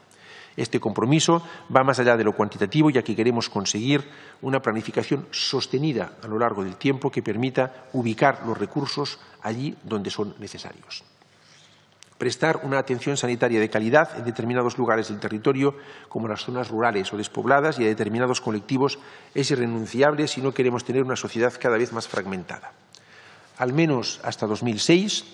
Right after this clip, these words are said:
justo antes de la crisis económica y de las políticas de austeridad, el Sistema Nacional de Salud conseguía con notable éxito reducir las desigualdades. De acuerdo con los datos de la O C D E, el Sistema Nacional de Salud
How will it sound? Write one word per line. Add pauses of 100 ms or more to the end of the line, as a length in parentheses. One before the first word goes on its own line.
(260)
justo
antes
de
la
crisis
económica
y
de
las
políticas
de
austeridad, (440)
el
Sistema
Nacional
de
Salud
conseguía
con
notable
éxito (300)
reducir
las
desigualdades. (460)
De
acuerdo
con
los
datos (300)
de
la
O
C
D
E, (400)
el
Sistema
Nacional
de
Salud